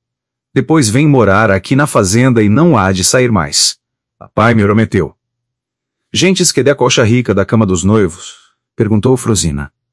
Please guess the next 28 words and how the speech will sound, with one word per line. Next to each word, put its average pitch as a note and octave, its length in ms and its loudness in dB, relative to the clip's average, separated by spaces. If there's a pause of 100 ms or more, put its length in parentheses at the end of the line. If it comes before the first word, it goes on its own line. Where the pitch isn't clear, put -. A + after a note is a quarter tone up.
(500)
"Não A#2+ 180 2
é F2 120 -2
de F2 80 -6
cetim. D#2+ 500 -4 (260)
Está D#3 200 -2
ali D3 120 0
no D#3 120 0
baú C3+ 260 2
de B2+ 100 -4
tartaruga." G2+ 720 -4 (640)
"Deixe C#3+ 300 0
ver. A#2 320 -2 (480)
É - 80 -2
muito A#2 340 0
rica", D#2+ 520 -4
observou G2+ 500 0
Felícia, G2 540 -2 (320)
"mas D3+ 160 -2
para D#3 160 0
meu B2+ 160 2
gosto A#2+ 360 0
havia G#2+ 320 0
de F#2+ 120 -4
ser G#2+ 180 -2
cor-de-rosa, G#2+ 680 0
que - 140 -8
significa A#2+ 600 -2
amor." F2 360 -2